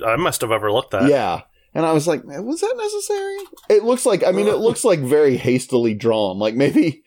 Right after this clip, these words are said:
Speaker 2: maybe it was an afterthought, and they were like, one of 'em, like, got, you know, I don't know, the delivery guy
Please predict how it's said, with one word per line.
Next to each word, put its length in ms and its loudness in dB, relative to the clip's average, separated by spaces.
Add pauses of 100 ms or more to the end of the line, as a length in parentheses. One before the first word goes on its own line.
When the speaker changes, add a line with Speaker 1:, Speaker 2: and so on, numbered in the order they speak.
(280)
Speaker 2:
maybe 240 2
it 60 4
was 120 2
an 80 2
afterthought, 720 0
and 80 -2
they 100 2
were 140 4
like, 480 2 (580)
one 220 0
of 100 2
'em, 280 0
like, 260 0
got, 400 0
you 160 -2
know, 300 0 (520)
I 80 0
don't 140 0
know, 140 2
the 120 0
delivery 600 2
guy 420 2